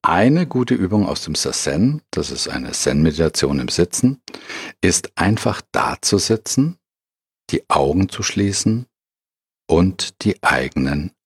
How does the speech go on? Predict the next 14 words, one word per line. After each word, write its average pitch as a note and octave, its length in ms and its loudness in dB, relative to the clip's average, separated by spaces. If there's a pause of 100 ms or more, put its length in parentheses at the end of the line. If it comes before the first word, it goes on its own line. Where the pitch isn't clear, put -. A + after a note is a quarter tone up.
(140)
Atemzüge - 840 -4
zu - 160 -8
zählen. - 560 -4 (1120)
Von - 240 2
eins C2+ 800 -2 (960)
bis - 240 0
zehn. - 360 0 (1200)
Und A2 160 2
dann G#2+ 160 2
wieder - 220 -2
von - 160 -2
vorne - 320 -4
zu - 120 -8
beginnen. - 480 -12